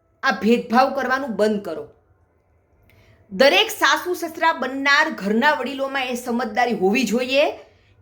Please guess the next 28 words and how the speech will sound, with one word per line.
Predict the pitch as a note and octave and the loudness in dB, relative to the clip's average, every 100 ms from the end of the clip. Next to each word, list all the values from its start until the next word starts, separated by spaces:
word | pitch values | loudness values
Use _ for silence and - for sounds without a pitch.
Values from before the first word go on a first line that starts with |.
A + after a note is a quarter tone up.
| - | -4
કે | D4 | 2
તમે | C#4+ D4+ F#4 | 4 4 2
જો | D4+ F4 | 2 0
દીકરાને | D#4+ A#3+ C#4+ E4 E4 | 0 -4 2 2 4
વહુની | D4 D#4 E4+ | 4 4 2
સાથે | D#4 D4+ C#4 F4 | -2 -4 -2 -2
રહ્યો | D#4+ F4+ | -2 -4
છો | - B4+ | -4 -6
ને, | F#3 - _ _ _ _ _ | -6 -10 _ _ _ _ _
તો | D#4+ E4 G4 - - _ - | 4 6 4 0 -14 _ 0
અડધી | A#3 - F#4+ | 2 6 6
રાત્રે | G4+ F#4 F#4 F#4 | 6 4 -2 -2
તમારી | E4+ E4 F4 | 0 2 0
સેવા | D#4+ E4 C#4+ E4 | -2 -4 -2 0
ચાકરી | D#4+ D#4+ D#4+ | 0 -2 -2
કરવા | D#4+ D4+ D#4 | 0 2 2
માટે | D#4 D#4 | 2 0
કે | D#4 | -2
તમારી | C#4+ C#4 C#4+ | -2 -4 2
મદદ | A3+ A3+ D4+ D#4 | 4 4 2 2
કરવા | D4 D4 | 2 2
માટે | C#4 C4 D#4 | 0 0 -2
તમારી | B3 B3+ C#4+ C4+ | 0 2 2 4
વહુને | G#3 A3+ D4+ | 6 6 4
દીકરો | A3 A#3+ D4 C#4+ | -6 -6 -2 -2
જ | - | -2
દોડવાના | G#3 B3 C#4 A#3+ D#3+ D3+ | -4 -2 2 2 0 -6
છે. | - C#3+ | -14 -20